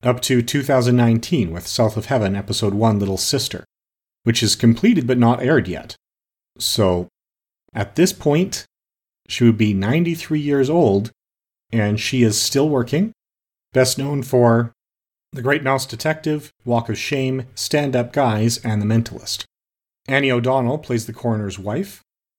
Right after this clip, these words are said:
best known for Black Sheep, Blast from the Past, Transformers, Dark of the Moon, and The Artist. She was working from nineteen eighty,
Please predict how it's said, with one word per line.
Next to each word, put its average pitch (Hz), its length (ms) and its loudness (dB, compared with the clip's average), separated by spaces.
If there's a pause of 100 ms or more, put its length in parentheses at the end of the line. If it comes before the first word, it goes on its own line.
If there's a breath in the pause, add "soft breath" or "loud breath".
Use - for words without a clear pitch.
(220)
best 123 280 0
known 113 200 4
for 110 260 0
Black 107 320 0
Sheep, 113 400 -2
Blast 104 240 -2
from 107 120 -4
the 95 60 -4
Past, 104 520 -4
Transformers, 113 800 0
Dark 113 360 -2
of 104 80 -2
the 104 80 -2
Moon, 113 320 4
and 101 220 -4
The 87 100 -8
Artist. 120 480 0 (640)
She - 180 2
was 127 160 4
working 123 300 2
from 117 340 2
nineteen 120 500 2
eighty, 127 420 0